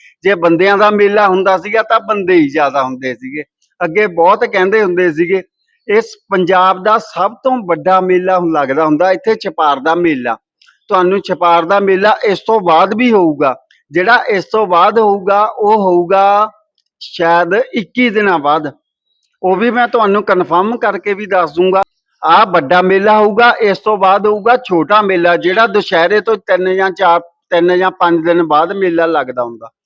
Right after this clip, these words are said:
ਉਹਦੇ ਬਾਰੇ ਵੀ ਤੁਹਾਨੂੰ ਸਾਰੀ ਜਾਣਕਾਰੀ ਦਊਂਗਾ। ਹੁਣ ਛਪਾਰ ਦੇ ਮੇਲੇ ਦੇ ਵਿੱਚ ਬਾਹਰ ਹਨਾ ਬੜੇ ਝੂਲੇ, ਦੁਕਾਨਾਂ ਲੱਗਣੀਆਂ ਸ਼ੁਰੂ ਹੋ ਗਈਆਂ ਨੇ। ਸਾਰਾ ਤੁਹਾਨੂੰ ਬਾਹਰ ਜਾ ਕੇ ਦਿਖਾਉਣਾ ਵਾਂ ਕਿ ਜਿਹੜਾ ਛਪਾਰ ਦੇ ਮੇਲੇ ਵਿੱਚ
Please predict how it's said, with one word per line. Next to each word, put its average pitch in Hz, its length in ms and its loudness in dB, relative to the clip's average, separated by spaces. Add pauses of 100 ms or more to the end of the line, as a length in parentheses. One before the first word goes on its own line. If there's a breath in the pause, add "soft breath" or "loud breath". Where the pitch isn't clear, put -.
(280)
ਉਹਦੇ 196 300 2
ਬਾਰੇ 214 260 2
ਵੀ 202 140 -4
ਤੁਹਾਨੂੰ 190 380 0
ਸਾਰੀ 175 360 0
ਜਾਣਕਾਰੀ 165 600 0
ਦਊਂਗਾ। 131 380 -2 (480 soft breath)
ਹੁਣ 185 260 0
ਛਪਾਰ 175 480 0
ਦੇ 214 140 2
ਮੇਲੇ 196 420 0
ਦੇ 214 120 0
ਵਿੱਚ 190 300 -4 (120)
ਬਾਹਰ 180 320 2
ਹਨਾ 208 260 -2
ਬੜੇ 180 320 -2
ਝੂਲੇ, 190 540 -4
ਦੁਕਾਨਾਂ 175 560 0
ਲੱਗਣੀਆਂ 175 580 0 (340)
ਸ਼ੁਰੂ 196 380 0
ਹੋ 202 160 2
ਗਈਆਂ 151 260 0
ਨੇ। 131 140 -4 (320)
ਸਾਰਾ 190 380 0
ਤੁਹਾਨੂੰ 208 440 0
ਬਾਹਰ 180 240 2
ਜਾ 190 220 2
ਕੇ 190 180 -2
ਦਿਖਾਉਣਾ 185 500 0
ਵਾਂ 160 180 0 (560)
ਕਿ 190 160 0
ਜਿਹੜਾ 190 340 0
ਛਪਾਰ 170 480 0
ਦੇ 185 160 -2
ਮੇਲੇ 175 360 0
ਵਿੱਚ 185 280 -4